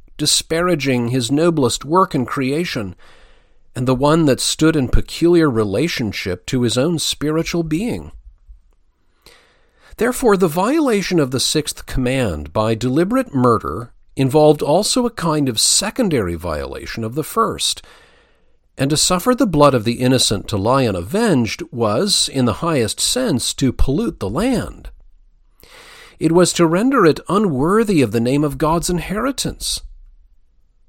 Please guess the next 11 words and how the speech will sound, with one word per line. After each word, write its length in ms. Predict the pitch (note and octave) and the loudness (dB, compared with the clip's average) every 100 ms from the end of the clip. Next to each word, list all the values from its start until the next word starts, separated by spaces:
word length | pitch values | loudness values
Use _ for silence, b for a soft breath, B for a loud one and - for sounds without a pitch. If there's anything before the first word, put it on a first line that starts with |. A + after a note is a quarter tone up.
| _ _ _ - | _ _ _ -8
So 240 | - G3+ | -2 -2
great 400 | C#3+ C3+ F3 F3 | 0 0 0 0
was 140 | C3 F#2+ | -2 -2
the 120 | - | -4
horror 500 | - D#3+ F3+ B2+ A#2 | -4 0 2 2 2
entertained 800 | C3+ A2+ G#2 - C3+ D#3+ F#3 A2+ | -2 -2 -4 -6 -6 -2 0 0
of 120 | F2 | -2
this 220 | G#2 - - | -4 -4 -4
unnatural 720 | E3 F3 B2+ E3 - A#2+ F2 | -2 -2 -2 -4 -4 -2 -2
crime, 600 | - - C#3 F#3 B2 C#2 | -6 -8 -2 0 -2 -4
and 140 | C2 | -10